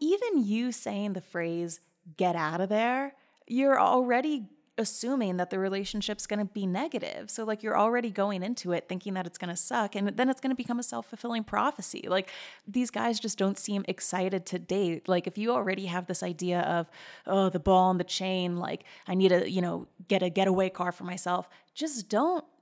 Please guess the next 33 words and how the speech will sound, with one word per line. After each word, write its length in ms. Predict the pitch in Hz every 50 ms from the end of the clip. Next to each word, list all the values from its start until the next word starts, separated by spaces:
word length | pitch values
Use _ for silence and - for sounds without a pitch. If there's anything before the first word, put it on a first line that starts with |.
| - - _
be 180 | - 262 285 302
on 140 | 302 311
a 80 | 330 311
dating 480 | 214 196 - 254 330 403 453 453 359 233
app 340 | 196 202 185 185 185 -
then. 280 | 170 185 175 170 175 180
You 180 | 185 226 240 -
obviously 720 | 202 220 254 277 320 330 320 311 302 - - 320 285 262
hate 440 | 185 160 170 190 240 269 - 170 -
dating. 580 | 185 180 240 311 349 247 185 131 78 95 -
Like, 200 | - 226 214 208
most 240 | 208 202 240 247 -
people 300 | - 294 294 - 294 262
date 320 | 202 - 202 254 302 - -
because 360 | 190 - 202 190 175 160 - - - - _ _ -
being 220 | 208 196 208 214
in 80 | 220 220
relationships 720 | 202 214 214 202 208 202 - 220 202 - 214 214 - -
is 140 | 214 185 175
great 520 | - - 170 180 190 254 285 247 - - - 185
and, 100 | 180 185
like, 160 | 190 180 185
it's 160 | 180 - 208
a 60 | 190
really 260 | 170 190 196 226 247
good 340 | 190 - - 202 208 202 202
thing. 600 | - - 233 294 311 302 240 190 - - 196 190 _ _ _ _ _ _ _ _ _ _ - - - - -
Anyway, 300 | - 226 214 185 151 147
so 120 | - -
I 100 | 190 208
don't 160 | 196 185 - -
like 160 | 208 196 -
Adam 460 | 190 185 190 185 - - - -